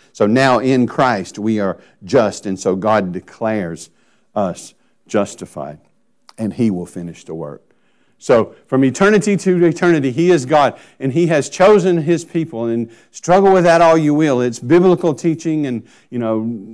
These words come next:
interpreted in light of the rest of Scripture. Know that you can trust and love God. Will not the judge of all the earth do right? But those people He set His love on, He has brought to faith in Christ. He has justified, and He will glorify them. He will take us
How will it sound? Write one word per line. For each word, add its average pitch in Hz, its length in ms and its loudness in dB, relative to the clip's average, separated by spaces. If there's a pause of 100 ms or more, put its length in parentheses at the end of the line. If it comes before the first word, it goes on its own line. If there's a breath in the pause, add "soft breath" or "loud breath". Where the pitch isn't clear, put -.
interpreted 160 440 0
in 156 120 0
light 156 240 4
of 135 100 -2
the 131 60 -4
rest 165 320 0
of 127 80 -12
Scripture. 165 580 -2 (400 soft breath)
Know 151 220 4
that 160 200 0
you 165 80 -2
can 143 200 -2
trust 160 340 0
and 139 140 -2
love 139 160 2
God. 147 200 2
Will 127 140 -2
not 135 220 -2
the 131 80 -4
judge 143 260 0
of 135 80 -4
all 135 180 2
the 135 160 -2
earth 135 220 -4
do 120 140 -4
right? 135 360 0 (400 soft breath)
But 139 160 2
those 170 220 6
people 196 360 2
He 170 140 4
set 170 240 4
His 147 220 2
love 180 300 6
on, 139 420 2 (400 soft breath)
He 165 180 6
has 151 220 4
brought 165 480 4
to 175 140 0
faith 147 360 2
in 135 160 0
Christ. 139 480 0
He 151 140 0
has 139 240 0
justified, 165 580 2
and 139 140 0
He 156 160 4
will 170 360 6
glorify 151 640 2
them. 120 160 -2
He 147 140 -2
will 139 120 0
take 143 280 -2
us 117 180 -2